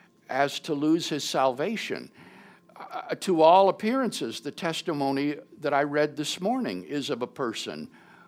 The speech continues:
who has committed apostasy and may find himself in that sort of situation. I don't think we know when a person has crossed that line or not. I think we always have to assume that it's possible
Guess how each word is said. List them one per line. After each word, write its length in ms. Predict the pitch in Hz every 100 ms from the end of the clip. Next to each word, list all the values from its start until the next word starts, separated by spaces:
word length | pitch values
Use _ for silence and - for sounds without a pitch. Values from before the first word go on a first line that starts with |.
| -
who 140 | 170
has 260 | 147 139 -
committed 440 | - 139 120 120
apostasy 960 | 120 151 151 175 - 143 - 90 73 - - - - - _
and 180 | 131 131
may 160 | 143 143
find 380 | 151 156 233
himself 640 | 202 120 - 117 92 95 - _ -
in 100 | 127
that 240 | 127 127
sort 220 | - 151 117
of 80 |
situation. 760 | - 139 135 135 151 170 - 78 - - - - - _ - - _ _ -
I 140 | 147 175
don't 320 | 180 175 -
think 240 | 165 -
we 180 | 151 143
know 580 | 143 240 233 120 107 - -
when 240 | 123 165
a 60 | 139
person 360 | 170 151 -
has 140 | 127 -
crossed 500 | - 190 233 226 -
that 220 | 110 120
line 560 | 113 110 101 104 113 - - - -
or 140 | 147 151
not. 300 | 190 143 123
I 140 | 143
think 220 | 165 165
we 140 | 160 151
always 340 | 156 202 185
have 260 | 160 139 -
to 160 | 131
assume 500 | 120 - 254 254 143
that 100 | 117
it's 160 | 120 -
possible 760 | - 175 180 - 135 117 92